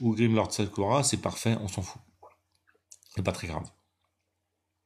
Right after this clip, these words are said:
Donc, euh, en fait, euh, voilà, il fa-, faudra reprendre vos tours, et cetera. Euh,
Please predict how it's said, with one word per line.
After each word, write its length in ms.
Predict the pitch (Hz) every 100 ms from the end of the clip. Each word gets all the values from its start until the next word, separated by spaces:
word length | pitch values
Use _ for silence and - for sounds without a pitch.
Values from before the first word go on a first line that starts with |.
| _ _ _ _ - _ _ _ _ _ _ _ _ _ _ _ _ _ _ _ _ _ _ _ _ _ _ _ _ _ - - -
Donc, 280 | 127 - 101
euh, 40 |
en 60 | 92
fait, 280 | 120 123 110
euh, 100 | 98
voilà, 220 | 107 101
il 260 | 82 82 85
fa-, 160 | 98
faudra 320 | 87 107 98 101
reprendre 460 | 98 92 110 110
vos 120 | 101
tours, 340 | 95 120 131 113
et 60 |
cetera. 840 | 90 95 87 87 104 135 110 90
Euh, 40 | 90